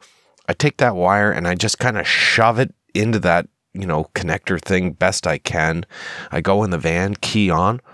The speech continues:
boom, van starts. I'm like, "Oh my gosh. Okay, van's running now." So I take the van. I've got the campsite rented until I don't know what time, like, say eleven o'clock A M,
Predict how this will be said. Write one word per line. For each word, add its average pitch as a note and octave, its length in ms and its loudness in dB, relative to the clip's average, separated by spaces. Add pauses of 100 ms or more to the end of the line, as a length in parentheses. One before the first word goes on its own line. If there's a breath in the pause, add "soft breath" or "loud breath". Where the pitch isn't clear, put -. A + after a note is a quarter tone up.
(120 loud breath)
boom, A#2 880 2
van C3 360 2
starts. B2 520 2
I'm F2+ 120 0
like, E2 200 0 (100)
"Oh F2+ 280 4
my C2 340 0
gosh. - 540 -2 (420 loud breath)
Okay, G#2 400 2 (180)
van's G2 380 2
running F#2+ 300 2
now." B1+ 340 -4 (580 loud breath)
So G2 220 2 (240 loud breath)
I - 60 -4
take - 240 0
the G2+ 80 0
van. F2+ 300 2
I've F2 160 -2
got G2 160 -2
the - 80 -6
campsite G#2+ 560 2
rented D#2+ 400 0
until D2+ 460 0
I C#2 120 2
don't D#2 140 -4
know D2+ 100 -2
what C2+ 220 -4
time, B1+ 200 -4
like, A#1+ 180 -10
say B1+ 160 -4
eleven C2 340 -4
o'clock B1+ 400 -4
A B1+ 180 -4
M, B1 300 -6